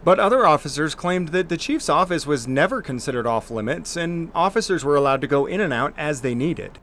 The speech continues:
But what Michael Shoemate was doing was quite literally the exact opposite of that. He was preserving what he believed to be possible misconduct and even possible crimes in order to send them to higher government agencies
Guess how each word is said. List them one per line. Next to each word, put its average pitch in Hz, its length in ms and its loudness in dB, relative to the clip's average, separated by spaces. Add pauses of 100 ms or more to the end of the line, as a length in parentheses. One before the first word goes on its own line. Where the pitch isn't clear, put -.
But 156 160 2
what 165 180 0
Michael 196 360 0
Shoemate 175 420 0
was 120 180 -6
doing 147 560 0
was 147 220 -4
quite 190 380 -2
literally 180 480 0
the 170 180 -4
exact 160 580 -2
opposite 143 460 0
of 92 100 -12
that. 92 240 -12 (260)
He 120 220 -12
was 139 240 -2
preserving 175 680 -2
what 175 180 -2
he 196 260 -4
believed 196 380 -2
to 165 60 -10
be 180 140 -6
possible 165 640 -2
misconduct 160 920 -4 (320)
and 110 100 -10
even 147 220 -8
possible 185 440 -2
crimes 113 640 -2
in 120 80 -6
order 147 180 0
to 214 120 -8
send 170 240 -4
them 160 100 -4
to 143 80 -4
higher 120 380 -4
government 165 420 -4
agencies 131 720 -6